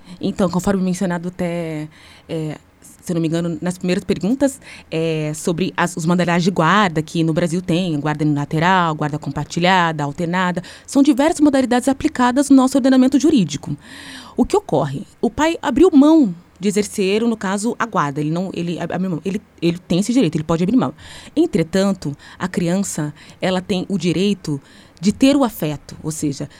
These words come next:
se o pai, ele abriu mão da criança, é, mas ele não participa da vida da criança, ele não está presente nos momentos que a criança que exige, né? É, seja psicologicamente, socialmente, porque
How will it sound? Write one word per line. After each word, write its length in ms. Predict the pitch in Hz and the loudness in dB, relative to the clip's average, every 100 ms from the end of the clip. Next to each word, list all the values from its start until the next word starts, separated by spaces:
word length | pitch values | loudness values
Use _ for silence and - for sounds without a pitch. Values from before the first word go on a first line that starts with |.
| - | -8
se 160 | - | -4
o 20 | - | -2
pai, 320 | 254 311 311 | 0 2 4
ele 80 | 269 | 2
abriu 220 | 254 254 | 4 4
mão 200 | 285 311 | 6 4
da 120 | 277 | 2
criança, 600 | 240 160 143 - 143 156 - | 0 0 -2 -4 -10 -10 -4
é, 300 | 170 160 151 | -2 0 -2
mas 220 | 165 170 | -2 -2
ele 120 | 175 | -2
não 120 | 180 | -2
participa 500 | 180 170 - - - | -4 -6 -2 0 2
da 100 | 262 | 2
vida 140 | 254 247 | 2 2
da 100 | 233 | 2
criança, 640 | - 185 151 151 156 147 - - - - - | 2 4 4 2 -2 -6 -10 -20 -20 -14 -6
ele 160 | 185 | -4
não 140 | 185 208 | -2 -4
está 340 | - - 269 | -4 -2 -2
presente 480 | - 254 214 247 226 | -2 -2 0 0 0
nos 140 | 220 | 0
momentos 500 | 208 202 233 233 214 | 0 0 -2 -4 -10
que 140 | - 269 | -2 0
a 40 | |
criança 600 | 269 247 226 - 240 - - - | 0 0 0 -2 -2 -4 -10 -2
que 100 | 311 | 0
exige, 540 | 226 247 220 156 147 | 4 4 4 2 -4
né? 240 | 151 175 185 - - - | -2 -2 -4 -10 -20 -10
É, 320 | 160 151 147 - - - | -6 -4 -6 -12 -20 -20
seja 400 | - - 175 170 - - - _ _ - _ | -6 -2 0 0 -4 -14 -20 _ _ -20 _
psicologicamente, 800 | 202 - 160 156 165 202 180 - | -2 0 0 2 2 2 0 -2
socialmente, 720 | 180 160 147 185 190 185 185 | -2 0 2 2 2 0 -4
porque 400 | 185 180 214 | -4 -2 -2